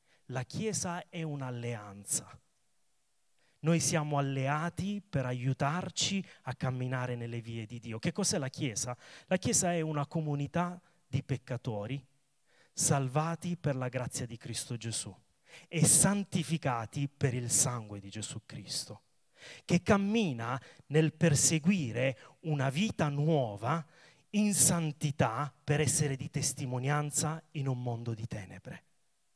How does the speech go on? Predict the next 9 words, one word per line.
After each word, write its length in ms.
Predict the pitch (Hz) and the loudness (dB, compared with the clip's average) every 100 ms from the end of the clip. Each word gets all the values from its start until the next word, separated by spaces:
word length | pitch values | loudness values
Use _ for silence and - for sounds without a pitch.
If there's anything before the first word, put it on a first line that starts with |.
| _ _ _ _ _ _ _ _ _ _ _ _ _ | _ _ _ _ _ _ _ _ _ _ _ _ _
Quindi 420 | - 202 190 202 180 _ _ _ _ _ _ | 2 2 2 0 -2 _ _ _ _ _ _
l'ipocrisia 1080 | 156 220 - 190 - 135 113 - 208 120 110 | 2 2 2 2 2 2 2 2 0 -4 -2
tra 160 | 143 | -2
di 140 | 143 147 | -2 0
noi 160 | 180 | 0
non 120 | 131 | 0
ci 140 | 123 - | -2 -2
dovrebbe 400 | 131 120 113 110 | 0 -2 -4 -4
essere, 640 | 110 101 - - - - | -6 -6 -6 -6 -10 -18